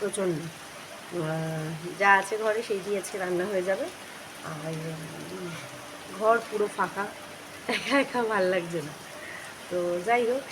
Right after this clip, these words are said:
শুয়েই ছিলাম, তাহলে না, শুয়ে থেকে লাভ কি, কাজগুলো সেরে নিলে বেটার হয়। কাজ সেইভাবে কিছু নেই, বাসন টাসন রাত্রিরেই সমস্তটা মেজে রেখেছি, আর দু চারটে সকালবেলা যেগুলো বেরিয়েছে সেগুলো আছে, একবারে মাজবো ওগুলো ভাবছি।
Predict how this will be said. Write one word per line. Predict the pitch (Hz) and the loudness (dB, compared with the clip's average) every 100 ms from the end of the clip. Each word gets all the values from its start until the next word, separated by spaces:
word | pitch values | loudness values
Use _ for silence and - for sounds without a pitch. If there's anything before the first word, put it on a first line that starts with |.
| - | -2
শুয়েই | 262 302 285 | 2 2 2
ছিলাম, | 233 196 233 277 - - - - | 0 -2 -2 -8 -12 -14 -12 -8
তাহলে | 226 240 240 247 | -4 -2 0 0
না, | 214 180 196 | -2 -4 -6
শুয়ে | 233 233 | 2 2
থেকে | 226 233 | 4 4
লাভ | 214 208 - | 4 4 -2
কি, | 311 185 - - - - - | -2 -2 -10 -14 -12 -12 -6
কাজগুলো | 226 214 175 226 240 | -2 0 0 0 0
সেরে | 262 214 220 | 2 2 4
নিলে | 233 240 | 4 4
বেটার | 196 185 190 | 2 4 4
হয়। | 190 175 | 4 0
কাজ | 214 226 269 - | 2 2 2 -2
সেইভাবে | - 320 339 339 | 2 4 4 4
কিছু | 311 339 | 2 4
নেই, | 294 220 - - - - 208 | 6 4 2 -8 -12 -8 2
বাসন | 226 247 269 | 4 4 0
টাসন | 269 269 262 | 0 0 2
রাত্রিরেই | 208 - 240 247 | 0 0 -2 0
সমস্তটা | 233 226 220 240 233 | 0 0 0 0 2
মেজে | 226 208 214 | 2 4 4
রেখেছি, | 214 208 - - - - - - | 2 0 -6 -10 -12 -14 -8 0
আর | 214 | 2
দু | 202 202 | 2 -2
চারটে | 233 247 | -4 -4
সকালবেলা | 254 233 214 202 214 214 | -4 -2 0 4 4 6
যেগুলো | 214 208 | 4 4
বেরিয়েছে | 196 190 202 220 - 359 | 4 4 4 2 2 2
সেগুলো | 226 202 214 | 2 4 4
আছে, | 180 165 269 349 - - - - - | 4 2 -2 -4 -12 -14 -14 -10 0
একবারে | 214 196 214 | 2 4 4
মাজবো | 208 175 170 190 | 4 2 2 2
ওগুলো | 175 180 | 2 2
ভাবছি। | 180 175 - | 2 0 -2